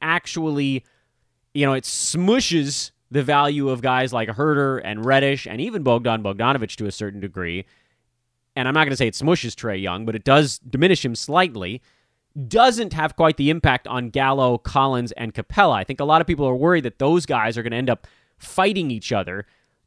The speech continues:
but we're fortunate that there just aren't that many other options in the front court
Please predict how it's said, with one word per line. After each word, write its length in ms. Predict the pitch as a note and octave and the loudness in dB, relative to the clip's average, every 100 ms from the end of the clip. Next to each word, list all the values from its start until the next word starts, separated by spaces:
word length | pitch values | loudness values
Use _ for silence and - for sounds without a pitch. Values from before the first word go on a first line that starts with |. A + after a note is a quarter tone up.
| - | 2
but 200 | D3+ - | 2 2
we're 200 | D3+ C#3 | 0 0
fortunate 600 | - C4 D#4 - C3 B2 | -2 2 2 2 -2 -2
that 180 | - C3+ | -4 -2
there 120 | C#3 | -2
just 260 | C3 G#3 - - | 0 -2 -2 -4
aren't 180 | F3 | -2
that 140 | D#3+ C3+ | -2 0
many 220 | C#3+ C#3 | -2 -2
other 260 | B2 B2 - - | -2 -4 -6 -2
options 680 | F#3 - - G2+ D#2+ - - | -2 -2 -4 -6 -6 -12 -8
in 100 | D3 | -4
the 80 | C3 | -4
front 300 | - B2+ G#2+ | -4 -4 -4
court 260 | - G#2+ | -4 -4